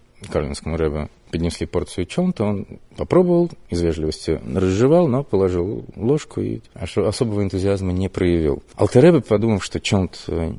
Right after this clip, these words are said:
не, недосолен, взял солонку и вбухал ещё огромную порцию соли гостю в тарелку,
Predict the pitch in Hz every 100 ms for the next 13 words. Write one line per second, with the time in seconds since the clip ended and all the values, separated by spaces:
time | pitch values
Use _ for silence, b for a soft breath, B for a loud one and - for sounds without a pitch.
0 | - _ 110 107 117 110 107 - 196 139
1 | 147 - - B B - 131 123 139 175
2 | - - 110 101 135 - 127 113 113 -
3 | 120 117 98 71 53 52 50 92 107 95
4 | 95 92 - 92 - 104 95 - - -
5 | 85 - - 107 165 190 156